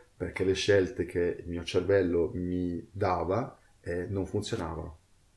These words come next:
Dunque quello che mi ha aiutato, per farla breve, è proprio il, il cambio di attitudine mentale, ok? Lo ammetto, imposto,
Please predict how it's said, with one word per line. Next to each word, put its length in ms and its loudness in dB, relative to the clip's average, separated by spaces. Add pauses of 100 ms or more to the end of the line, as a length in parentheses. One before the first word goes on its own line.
(1120)
Dunque 760 4 (140)
quello 300 8
che 120 2
mi 80 0
ha 40 2
aiutato, 840 2 (280)
per 120 -12
farla 200 -4
breve, 360 2
è 60 0
proprio 240 0
il, 220 0
il 120 -20
cambio 540 4
di 80 -2
attitudine 460 -2
mentale, 760 -2
ok? 380 0
Lo 120 2
ammetto, 380 0
imposto, 880 4